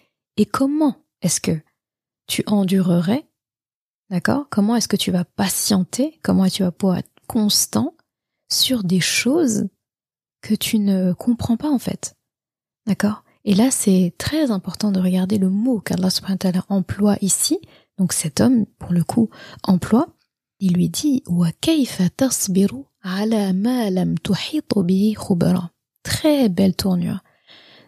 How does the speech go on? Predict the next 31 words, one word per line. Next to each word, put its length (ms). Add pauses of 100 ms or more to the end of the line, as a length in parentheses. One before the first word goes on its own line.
Donc, 400 (580)
là 180
encore 240
le 100
mot 120
sabre 360
qui 160
revient. 380
Donc, 320
et 60
comment 520
tu 140
vas 120
pouvoir 260
patienter 960
avec 360 (100)
constance ? 1080
Donc, 240
pas 120
seulement 380
patienter, 720 (240)
c'est, 220
il 80
y 80
a 100
la 140
constance 580 (800)
à 120
propos 400
de 100
choses, 640